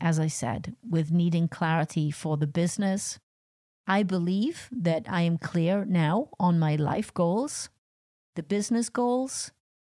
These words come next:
are almost there, not quite, but it's getting there. And the accountability group helps me with making clarity on my goals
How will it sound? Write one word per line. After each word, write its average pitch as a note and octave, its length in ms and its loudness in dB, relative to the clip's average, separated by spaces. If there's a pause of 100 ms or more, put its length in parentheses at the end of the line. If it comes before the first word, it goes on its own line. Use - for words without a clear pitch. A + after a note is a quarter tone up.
(120)
are F3+ 640 4 (100)
almost F#4 440 0
there, A3 300 0 (100)
not D#4+ 240 -2
quite, A3+ 420 -2
but A#3 220 -2
it's D4+ 180 -6
getting F#3+ 360 0
there. F#3+ 260 0 (600)
And F#3+ 260 2
the E3+ 60 2
accountability F#3+ 800 0
group E3 300 -4
helps - 480 -4
me D#3+ 300 2 (460)
with D#3+ 180 -6 (200)
making F#3 380 2
clarity F#3 760 0
on E3+ 180 4
my E3 120 4
goals E3+ 440 0